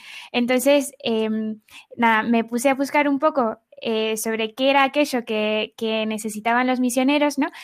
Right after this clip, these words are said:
Y caí con una audiencia del Papa Francisco de hacía unos años que, que había tenido con las hermanas misioneras de la Caridad de San Luis Orione, ¿no? Y él explicaba las cinco características esenciales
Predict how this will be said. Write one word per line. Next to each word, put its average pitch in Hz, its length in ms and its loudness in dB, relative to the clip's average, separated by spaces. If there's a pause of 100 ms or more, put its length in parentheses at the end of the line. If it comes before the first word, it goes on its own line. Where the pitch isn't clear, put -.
(280)
Y 240 460 2
caí 247 520 2
con 247 500 2
una 262 180 4
audiencia 277 360 2
del 226 140 -2
Papa 240 220 -2
Francisco 269 480 0
de 226 120 -2
hacía 240 240 -4
unos 254 240 -2
años 277 340 0 (420)
que, 220 720 0
que 233 140 -2
había 233 340 2
tenido 254 300 2
con 269 140 -2
las 233 140 -4
hermanas 233 300 -2
misioneras 240 480 0
de 240 100 -2
la 220 100 0
Caridad 220 340 -2
de 226 80 0
San 220 180 -4
Luis 214 200 -6
Orione, 208 320 -4
¿no? 254 100 -2 (320)
Y 247 60 0
él 233 60 4
explicaba 262 500 2
las 254 140 2
cinco 269 220 2
características 262 760 0
esenciales 262 720 -2